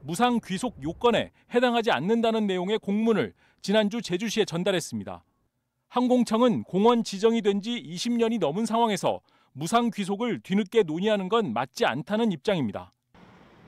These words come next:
무상 귀속이 무산되면서 제주시는 당장 올해부터 다시 사용료와 변상금 부과라는 부담을 지게 됐습니다.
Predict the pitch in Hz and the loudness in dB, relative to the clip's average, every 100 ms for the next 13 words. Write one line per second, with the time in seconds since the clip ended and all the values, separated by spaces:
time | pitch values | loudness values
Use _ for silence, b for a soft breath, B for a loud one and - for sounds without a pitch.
0 | - 143 226 240 214 233 214 240 151 185 | -14 -2 0 2 0 -4 -4 -6 -8 -4
1 | 240 233 214 180 135 - b - 180 196 | 0 2 0 0 -4 -6 b -6 -4 -4
2 | - 220 208 131 175 190 220 160 160 233 | -4 -2 -2 -4 -4 0 0 0 -2 -2
3 | 208 160 110 - b b 156 160 233 - | -2 -4 -4 -4 b b -6 -4 -6 -6
4 | 262 254 226 131 87 b b 156 196 233 | -4 -2 0 0 -2 b b -4 0 0
5 | 220 247 220 - 180 220 190 123 - - | 0 -2 -4 -6 0 2 2 -2 -6 -12
6 | 143 160 220 233 196 202 143 123 104 95 | -8 2 4 4 0 -2 -2 -4 -10 -12
7 | 87 | -16